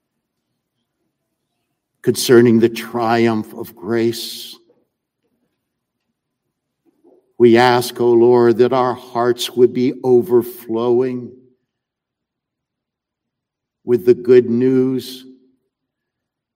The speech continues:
that our lives would be the evidence that we are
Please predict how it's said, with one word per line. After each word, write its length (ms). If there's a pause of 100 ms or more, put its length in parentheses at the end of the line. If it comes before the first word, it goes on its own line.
(960)
that 120
our 160
lives 600
would 180
be 140
the 360
evidence 960 (1200)
that 160
we 220
are 220